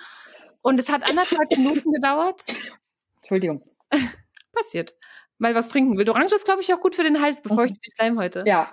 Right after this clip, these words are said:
Speaker 1: Jedenfalls hat sie, ähm, wirklich nach anderthalb Minuten auf einmal, obwohl ich das Öl nicht an ihr dran hatte, aber sie hat es halt gerochen, hat sie aufgehört mit Weinen. Also auch wenn sie gesagt hat, „Ich will keine gute Laune riechen“, ich hab gesagt, „Das ist ja auch für mich.“ Aber trotzdem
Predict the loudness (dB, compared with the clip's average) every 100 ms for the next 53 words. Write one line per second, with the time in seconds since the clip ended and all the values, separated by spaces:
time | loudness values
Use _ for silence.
0 | -16 -20 _ _ 0 2 2 0 0 -2
1 | -4 -2 0 2 2 0 -2 -2 -4 -2
2 | -2 0 0 0 0 2 2 2 -2 -2
3 | 0 0 0 -2 -2 -4 -4 -2 0 0
4 | 0 -2 -2 -2 0 0 -2 -4 -2 -4
5 | -4 -6 -6 -4 -2 -2 0 -2 -2 -2
6 | 0 0 0 0 2 0 0 0 2 2
7 | 0 -2 -6 -8 -4 -4 -4 -10 -2 -2
8 | -2 -8 -12 -10 -4 -4 -6 -12 -10 -10
9 | -8 -2 0 0 -2 -6 -8 -6 -6 -6
10 | -10 -12 -14 -10 -2 -2 2 4 4 0
11 | -10 -20 -20 -12 -2 0 2 2 2